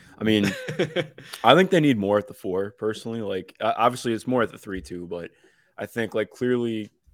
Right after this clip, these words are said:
Speaker 1: I, I still don't know what to make of the John Collins situation. Like, he's awesome. I think he's really good. You saw how much they missed him, um, throughout the season, clearly. But also, it just, that, that whole thing has felt, like, really murky and how that's going. And,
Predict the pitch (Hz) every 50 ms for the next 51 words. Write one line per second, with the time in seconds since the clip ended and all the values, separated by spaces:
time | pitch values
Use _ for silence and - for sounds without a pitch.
0 | _ _ - - _ _ _ _ _ - 123 135 147 131 143 156 151 - - 131
1 | 123 120 123 120 120 120 120 113 - - 107 104 - 113 104 90 101 95 95 90
2 | - 90 92 95 92 - 101 - - 104 101 - 95 95 90 - - 139 127 101
3 | - - - 92 92 95 - - 110 107 110 _ _ - 104 92 95 92 92 87
4 | 90 98 95 95 90 87 95 98 101 98 - _ _ _ _ _ _ _ - 107
5 | - - 107 95 98 101 104 101 101 95 - - 95 92 85 92 95 - - -
6 | 101 98 98 98 _ _ _ _ - - 87 87 85 87 85 90 - - _ _
7 | _ - 107 101 101 110 - - - - - 92 87 90 85 95 95 95 - _
8 | - 101 101 98 95 87 85 87 - _ _ _ _ _ _ _ _ _ _ _
9 | _ - 117 110 110 107 110 117 110 - 117 110 104 92 90 87 _ - 107 101
10 | - - - - _ _ _ _ _ _ _ _ _ - 127 127 107 123 139 123
11 | 120 139 139 127 - 104 104 107 95 - - - 98 98 92 95 90 - - 98
12 | 92 92 87 92 90 90 - - 95 90 92 87 87 87 90 90 87 - - -
13 | 90 90 92 90 92 90 90